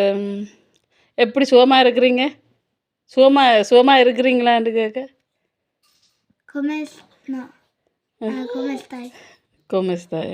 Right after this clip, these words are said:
Speaker 1: உங்களுக்கு எத்தனை வயசுண்டு?
Speaker 2: Tu quanti anni hai?
Speaker 1: Tu quanti anni hai? அஹ்,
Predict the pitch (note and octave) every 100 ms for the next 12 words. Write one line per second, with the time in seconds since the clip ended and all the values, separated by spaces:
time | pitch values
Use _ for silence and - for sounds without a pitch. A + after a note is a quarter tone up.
0 | F3 F3+ A#3 A3 A#3 A3+ A#3+ B3 C4+ B3
1 | A#3+ B3+ C4+ D4+ D#4 D4+ C#4+ - _ _
2 | _ _ _ _ _ D4 C#4+ D4 C#4+ C#4+
3 | D#4 D#4 D4+ D4+ D#4 B3+ A#3+ B3+ - _
4 | _ _ _ _ - A3+ G#3+ G3+ G3 A3
5 | G#3+ G#3 G#3 G3 F3 - _ - - -
6 | _ _ _ _ _ - - G#3 G#3 G#3
7 | G#3+ G#3